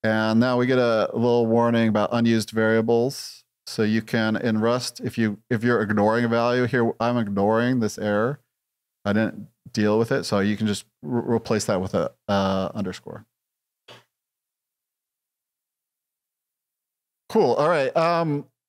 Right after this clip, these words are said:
I think what we could do is add a little persistence. Um, we had that, that thing where, you know, each time we run this, uh, we get, uh, the first and second address,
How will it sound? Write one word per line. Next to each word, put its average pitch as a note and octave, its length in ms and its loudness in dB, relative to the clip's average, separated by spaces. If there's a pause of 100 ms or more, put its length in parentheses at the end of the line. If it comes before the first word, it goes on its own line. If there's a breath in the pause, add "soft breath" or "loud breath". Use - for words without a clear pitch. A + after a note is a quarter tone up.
I D3 120 0
think A#3+ 540 -2
what E3+ 260 2
we E3 100 2
could C3+ 420 -6
do F3 760 4
is C3+ 1200 2 (580)
add B2+ 220 0
a B2+ 60 2
little D3+ 300 2
persistence. - 1200 -2 (200)
Um, B2 380 0
we B2 140 2
had C#3+ 220 -2
that, C#3 440 -2
that B2 440 -2
thing C#3 320 2
where, B2 280 2
you B2+ 80 0
know, A#2 140 0
each C3 200 -2
time C3+ 200 -2
we B2 80 4
run B2 280 2
this, C3+ 380 -2 (840)
uh, A2 220 2
we A2 180 2
get, A2 460 0 (160)
uh, G#2 260 0 (160)
the G2+ 240 0 (180)
first A#2 480 -4
and G#2+ 300 -4
second A2+ 400 -2
address, G#2+ 720 -2